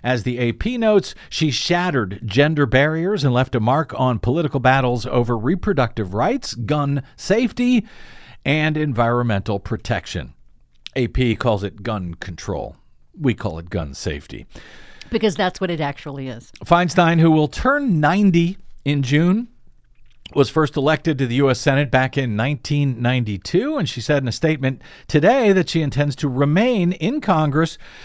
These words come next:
Speaker 1: through the end of her term next year. The announcement was widely expected. Feinstein is the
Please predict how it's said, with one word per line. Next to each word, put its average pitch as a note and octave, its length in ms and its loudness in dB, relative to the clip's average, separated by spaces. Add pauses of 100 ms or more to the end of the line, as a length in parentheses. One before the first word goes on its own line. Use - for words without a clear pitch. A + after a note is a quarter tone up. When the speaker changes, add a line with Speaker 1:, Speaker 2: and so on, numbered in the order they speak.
(220)
Speaker 1:
through C4 220 -2
the A3 200 -2
end G3+ 280 2
of F3 300 2
her F3 220 0
term G3+ 640 -2
next D3+ 400 -4
year. D#3 380 2 (500)
The C#3 80 -2
announcement E3+ 720 0
was D3 380 4
widely D3 640 2
expected. A#2+ 640 -2
Feinstein D3+ 800 0
is C3+ 260 -2
the C3+ 120 -4